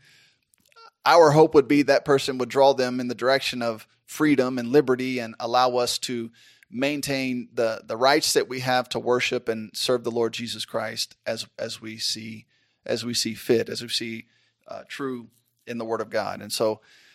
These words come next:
um, you better pray for our country. Better yet, rather than, I mean, you need to pray, but how about go out and preach the gospel to every creature? The gospel is the only solution. There's nothing else that can fix this.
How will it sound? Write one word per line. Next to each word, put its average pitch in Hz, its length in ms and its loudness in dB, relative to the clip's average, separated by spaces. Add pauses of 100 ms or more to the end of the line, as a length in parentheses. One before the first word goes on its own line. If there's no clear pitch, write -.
(200)
um, 101 440 -6 (100)
you - 80 -20
better - 160 -6
pray 185 220 6
for 180 140 6
our 156 80 6
country. 135 420 4
Better 160 260 4
yet, 165 400 6
rather 165 200 4
than, 135 340 -2 (880)
I - 40 -14
mean, 127 140 -4
you 127 100 -2
need 147 140 4
to 135 60 -2
pray, 135 480 4 (440)
but 123 300 4 (380)
how 131 100 0
about 208 200 4
go 190 80 8
out 180 120 8
and 143 100 4
preach 165 260 -2
the 131 100 -2
gospel 117 460 0
to - 140 -2
every 123 180 -4
creature? 120 500 -8 (1500)
The 120 120 -4
gospel 147 420 4
is 113 80 0
the 131 120 4
only 170 180 4
solution. 123 600 0
There's 127 200 -4
nothing 170 340 2
else 180 240 4
that - 180 0
can 117 160 -8
fix - 320 -2
this. - 400 -10